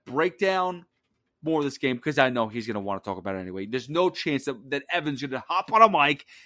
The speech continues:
and not wanna talk about the incredible comeback of, of, uh, the New York Mets versus the Marlins in what could have been the quintessential Miami Marlins Mets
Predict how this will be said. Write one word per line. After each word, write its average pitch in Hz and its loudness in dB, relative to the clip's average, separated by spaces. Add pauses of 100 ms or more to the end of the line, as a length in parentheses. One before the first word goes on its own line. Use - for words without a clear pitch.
and 156 -8
not 180 4
wanna 202 6
talk 160 2
about 143 2 (280)
the 160 -4
incredible 214 6
comeback 170 2 (420)
of, 123 2
of, 127 -2 (240)
uh, 107 0 (580)
the 131 -6
New 139 -2
York 202 2
Mets 156 0 (280)
versus 151 -2
the 190 -6
Marlins 131 0 (1040)
in 165 -2
what 196 4 (580)
could 247 2
have 160 -4
been 175 2
the 131 -4
quintessential 156 -6 (240)
Miami 147 -4
Marlins 131 -4
Mets 127 -10